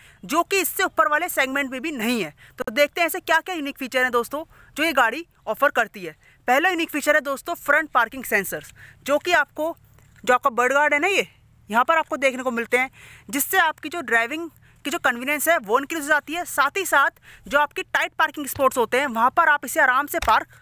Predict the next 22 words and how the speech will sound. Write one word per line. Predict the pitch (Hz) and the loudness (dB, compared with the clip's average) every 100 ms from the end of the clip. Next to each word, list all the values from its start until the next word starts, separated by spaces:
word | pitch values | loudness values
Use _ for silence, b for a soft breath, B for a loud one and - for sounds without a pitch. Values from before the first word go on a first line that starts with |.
| - | -2
कर | 262 | 0
सकते | 233 - 185 | 0 -2 -4
हैं। | 160 B B B - | -6 B B B -4
दूसरा | 302 381 | 0 2
जो | 403 | 2
फीचर | 381 311 294 | 2 2 0
दोस्तों | 277 254 285 | 0 -4 -4
इसमें | 247 254 | 0 2
आता | 233 240 | 2 2
है | 247 - b b b - | 0 -2 b b b -2
वो | 320 | 2
है | 359 | 4
आपका | 302 247 277 330 - _ - b b b b b b - b b b b b b b b _ _ | 4 2 2 2 0 _ -20 b b b b b b -20 b b b b b b b b _ _
लो | 220 302 | 0 2
प्रोफाइल | 370 262 247 294 330 | 2 2 0 -2 -2
टायर्स | 214 208 196 | -2 -2 -4
का। | - 160 | -6 -8
हाँ | - 247 277 | 0 0 2
दोस्तों, | 262 - 294 262 | -2 -4 -2 2
लो | 226 | 2
प्रोफाइल | 254 214 208 220 | 0 -2 -2 -2
टायर्स। | 185 165 156 - | 0 -2 -2 -12